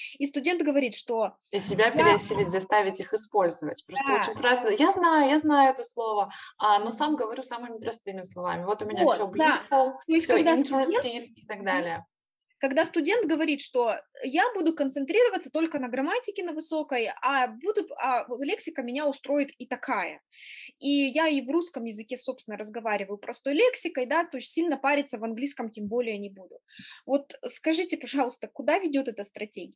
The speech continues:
Speaker 2: Если у нас есть какой-то пробел, да, в какой, в какой-то определённой сфере, в неё потом всё равно придётся вернуться.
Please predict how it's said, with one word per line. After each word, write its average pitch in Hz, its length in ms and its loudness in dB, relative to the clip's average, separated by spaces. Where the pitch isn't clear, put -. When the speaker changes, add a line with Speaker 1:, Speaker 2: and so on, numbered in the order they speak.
Speaker 2:
Если - 120 -12
у 180 80 -10
нас 190 260 -4
есть 202 200 2
какой-то 190 380 -4
пробел, 208 500 0
да, 185 240 0
в - 100 -14
какой, - 360 -12
в - 120 -20
какой-то 180 400 0
определённой 175 560 -4
сфере, 170 480 2
в 190 40 -6
неё 196 200 0
потом 196 260 2
всё 196 160 -4
равно 185 300 0
придётся 175 480 -4
вернуться. 175 540 -6